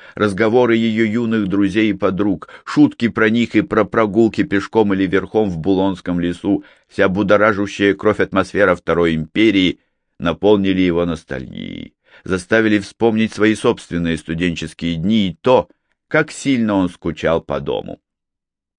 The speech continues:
Слишком много лет прожито в Азии, в Китае и здесь. Любопытно,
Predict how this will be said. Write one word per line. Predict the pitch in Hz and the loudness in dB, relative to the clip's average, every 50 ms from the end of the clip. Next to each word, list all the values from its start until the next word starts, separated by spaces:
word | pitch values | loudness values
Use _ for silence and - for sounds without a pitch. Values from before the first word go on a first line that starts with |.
| _ _ | _ _
Слишком | - 135 147 143 147 - - 135 127 | 0 2 2 2 0 0 -2 0 0
много | 127 127 135 139 135 117 120 117 | 0 -2 -2 -2 -2 0 0 0
лет | 117 117 117 110 95 - | 2 4 2 2 0 -2
прожито | - 92 95 92 85 85 92 78 - - 82 | -4 -2 0 0 0 0 -4 -6 -2 -2 -4
в | 78 73 85 | -2 0 2
Азии, | 95 98 92 82 76 76 80 80 80 73 - _ _ _ | 2 2 2 0 -2 -6 -4 -4 -4 -4 -6 _ _ _
в | _ - | _ -14
Китае | - 101 95 - - - 101 95 95 92 82 78 73 - _ _ _ _ _ _ - | -4 -4 -4 -4 -2 0 0 2 2 2 0 0 -2 -4 _ _ _ _ _ _ -6
и | 98 95 | -4 -4
здесь. | 87 80 78 73 - 80 73 - - - - - - _ _ _ _ _ _ _ _ _ _ _ _ _ _ _ _ _ _ _ _ _ _ _ - | -4 -6 -8 -10 -8 -6 -8 -8 -8 -14 -20 -20 -20 _ _ _ _ _ _ _ _ _ _ _ _ _ _ _ _ _ _ _ _ _ _ _ -12
Любопытно, | - 67 57 - 73 73 _ - 73 62 - _ _ - - - - | -12 -10 -6 -4 -6 -6 _ -8 -10 -10 -12 _ _ -16 -16 -16 -16